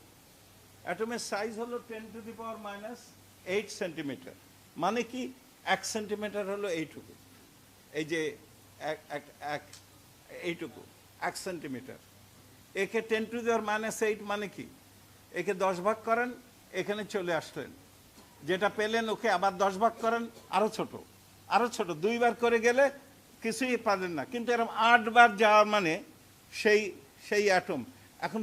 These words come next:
কেউ বলতে পারেন, "অ্যাটম চোখে দেখি না কেন?" এই সাধারণ কেউ সহজভাবে বুঝিয়ে দেওয়া যায়। আমরা যে দেখি, দেখার জন্য একটা আলোক তরঙ্গ ব্যবহার করি। সেই আলোক তরঙ্গ হচ্ছে এক সেন্টিমিটার লক্ষ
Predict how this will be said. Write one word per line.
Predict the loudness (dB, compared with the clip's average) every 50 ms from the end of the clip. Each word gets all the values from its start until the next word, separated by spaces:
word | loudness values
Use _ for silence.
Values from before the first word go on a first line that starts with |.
| -6 -4 -4
কেউ | -4 -2
বলতে | 0 -2 -2 -2 -2 -2
পারেন, | -2 0 0
"অ্যাটম | 0 0 -2 -4 -4
চোখে | -2 -4 -2 0 0 0
দেখি | 2 0 0 0
না | -2 -2 -2
কেন?" | -2 -2 -4 -4 -4 -8 -14 -20 -20 -20 -20 -20 -12 -10
এই | -8 -8 -8 -8 -2 0
সাধারণ | 0 2 4 4 2 2 2 -2 -2
কেউ | -2 -2 -2
সহজভাবে | 0 0 0 0 2 2 2 2 2 2 0 -2 -4
বুঝিয়ে | -4 -4 -4 -4 -4
দেওয়া | -2 -2 -4 -4
যায়। | -4 -8 -12 -14 -16 -20 -20 -20 -10 -6
আমরা | -4 -2 0 0 0 0
যে | -2 -2
দেখি, | 0 0 0 0 -2 -6 -8 -10 -10 -12 -16 -20 -20 -8 0 0
দেখার | 0 2 0 -2 -6 -4 -4
জন্য | -4 -4 -2 -4
একটা | -6 -6 -6 -2
আলোক | 2 2 4 4 4 2 0 -2 -6 -4
তরঙ্গ | 0 0 0 2 0 -4 -4 -4 -4 -2
ব্যবহার | -2 -2 -2 -4 -6 -6 -8 -10
করি। | -16 -16 -16 -20 -20 -20 -20 -20 -20 -20 -16 -10
সেই | -6 -6 -6 -6 -8 -6 -6 -4
আলোক | -2 0 -2 -2 -2 -6 -6 -2
তরঙ্গ | -2 -2 -2 -2 -2 -2 -2 -2 -2
হচ্ছে | -4 -6 -8 -6 -4 -4 -4 -4 -6 -12 -20 -12 -4 -4 -4
এক | -2 -4 -6 -6 -4
সেন্টিমিটার | -4 -4 -4 -4 -6 -6 -6 -4 -4 -4 -4 -2 -4 -2 0 0
লক্ষ | 0 -2 -2